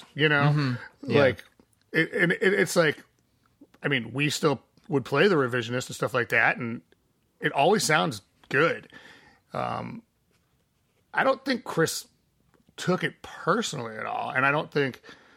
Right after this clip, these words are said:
Speaker 1: I think that we all just, like, sort of,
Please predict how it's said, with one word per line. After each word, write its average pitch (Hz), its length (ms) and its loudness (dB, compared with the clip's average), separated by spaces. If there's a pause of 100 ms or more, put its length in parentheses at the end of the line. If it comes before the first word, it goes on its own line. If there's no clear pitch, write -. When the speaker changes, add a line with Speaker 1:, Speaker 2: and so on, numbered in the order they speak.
(360)
Speaker 1:
I 151 80 2
think 180 300 -4
that 160 180 -4
we 139 180 -2
all 135 240 2
just, 135 240 -8
like, 139 180 -4
sort 143 220 2
of, 139 200 -2